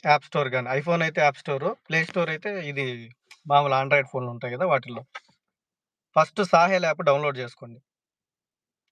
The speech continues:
ఆ తర్వాత మొబైల్ ఐడీ అనేది ఒకటి డౌన్లోడ్ చేసుకోండి.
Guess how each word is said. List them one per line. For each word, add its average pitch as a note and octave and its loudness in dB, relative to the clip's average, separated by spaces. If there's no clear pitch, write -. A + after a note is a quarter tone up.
ఆ C#3 2
తర్వాత F#3 6
మొబైల్ D#3+ 4
ఐడీ D3+ -2
అనేది D3 -2
ఒకటి C3+ -4
డౌన్లోడ్ C3+ 0
చేసుకోండి. A#2 -18